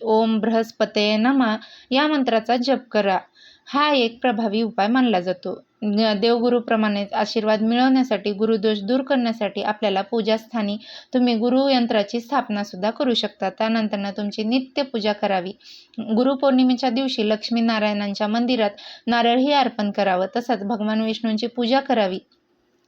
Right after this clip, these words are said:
आपल्या क्षमतेनुसार दान करावं. अ, तसे करून पिवळी मिठाई आणि कपडे दान करावे. असे केल्याने सुद्धा कुंडलीत दोष दूर होतात आणि नशिबाची साथ मिळू लागते.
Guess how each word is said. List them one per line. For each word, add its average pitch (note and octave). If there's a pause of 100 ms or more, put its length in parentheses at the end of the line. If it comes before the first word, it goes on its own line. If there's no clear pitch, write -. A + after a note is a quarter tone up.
(100)
आपल्या A3+
क्षमतेनुसार A#3+
दान G3+
करावं. F#3 (500)
अ, G#3+ (160)
तसे A#3+
करून A3
पिवळी A#3+
मिठाई A3+
आणि G3
कपडे G#3
दान F#3+
करावे. F3
असे A3+
केल्याने C#4
सुद्धा A3+
कुंडलीत G#3
दोष G#3
दूर G#3
होतात F#3+ (120)
आणि G#3+
नशिबाची F#3+
साथ G#3+ (140)
मिळू F#3+
लागते. F3+